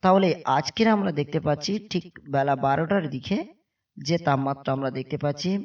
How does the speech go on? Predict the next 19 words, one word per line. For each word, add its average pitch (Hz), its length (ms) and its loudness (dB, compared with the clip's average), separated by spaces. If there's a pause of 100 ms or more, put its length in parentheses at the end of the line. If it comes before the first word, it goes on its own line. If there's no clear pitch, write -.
(760)
বিশেষ 170 400 -4
করে 147 320 -2
কলকাতার 175 580 -2
কাছাকাছি 165 520 0
তাপমাত্রা 127 540 -4
আজকের 147 360 -4
কিন্তু 156 540 -4 (380)
প্রায় 151 180 4 (100)
তিরিশ 208 300 -2
ডিগ্রি 170 280 -4
সেলসিয়াস 143 520 -4
পর্যন্ত 131 460 -4 (400)
বৃদ্ধি 135 320 -2
পেতে 117 240 -8
পারে। - 240 -10 (760)
আর 143 220 8
সাথে 185 260 2
সাথে 220 260 4
বরিশাল, 196 800 2